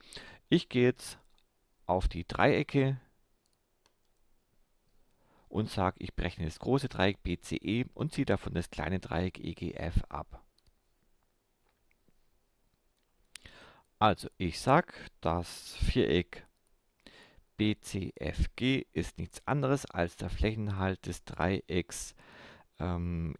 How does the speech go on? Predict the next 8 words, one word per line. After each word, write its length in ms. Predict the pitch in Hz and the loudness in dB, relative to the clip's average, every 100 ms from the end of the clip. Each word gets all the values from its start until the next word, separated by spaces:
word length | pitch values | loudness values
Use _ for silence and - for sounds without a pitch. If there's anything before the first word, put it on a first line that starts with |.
| - | -6
E 100 | 87 | -4
B 220 | - 69 | -4 -6
C 320 | - 110 135 247 - _ _ _ _ _ _ _ _ _ - | -4 0 0 0 -6 _ _ _ _ _ _ _ _ _ -4
minus 560 | 123 135 135 131 - - _ _ - | 2 4 4 2 -2 -18 _ _ 2
Flächenhalt 640 | - 117 104 104 90 90 | 10 10 10 2 -2 -2
des 120 | - | -6
kleinen 380 | - - 101 101 | -2 2 2 0
Dreiecks 720 | - 95 95 73 95 - - | -2 0 2 2 -2 -4 -12